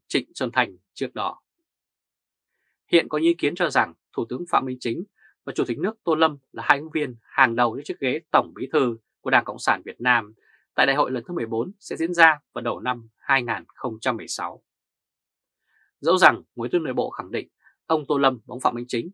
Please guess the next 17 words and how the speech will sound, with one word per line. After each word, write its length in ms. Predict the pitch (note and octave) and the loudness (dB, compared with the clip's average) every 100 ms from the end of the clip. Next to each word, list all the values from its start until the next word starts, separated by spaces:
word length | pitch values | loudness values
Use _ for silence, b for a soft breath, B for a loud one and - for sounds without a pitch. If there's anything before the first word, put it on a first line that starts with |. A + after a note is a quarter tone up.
| - | -8
đều 180 | C#3 C3 | -4 -2
là 80 | |
những 120 | A#2 F3+ | -2 0
đàn 180 | B2+ - | 0 2
em 200 | D#3 D3+ | 0 0
của 120 | C3 | -8
cựu 160 | - B2+ | -8 -8
Thủ 140 | - G2 | -8 -10
tướng 180 | A2 C3+ - _ | -10 -12 -16 _
Bà 200 | C3 A#2 | 2 2
Dũng, 240 | A2 A2+ E3 _ _ _ _ _ - | 2 -6 -10 _ _ _ _ _ -4
nghĩa 160 | F3+ | 0
là 300 | G3+ C#3 G2+ _ | 4 4 2 _
hai 200 | - D#3 | 2 4
ông 140 | D3 C3+ | 4 2
này 180 | G#2+ - _ | -2 -4 _
cùng 220 | - A2+ | -4 -4